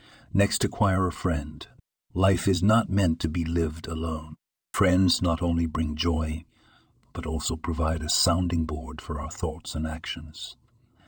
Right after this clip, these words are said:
They share our triumphs and our struggles, encouraging us and keeping us accountable.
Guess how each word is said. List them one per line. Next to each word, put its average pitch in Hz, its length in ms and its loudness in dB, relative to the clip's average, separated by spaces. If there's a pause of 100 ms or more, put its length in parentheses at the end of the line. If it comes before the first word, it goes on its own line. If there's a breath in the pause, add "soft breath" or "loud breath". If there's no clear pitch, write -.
(440 loud breath)
They 73 120 0
share 92 360 4
our 95 140 4
triumphs 90 580 0
and 85 100 4
our 82 100 2
struggles, 90 640 0
encouraging 85 640 0
us 85 220 -2
and 80 160 -2
keeping 87 400 0
us 90 180 -4
accountable. 76 600 -6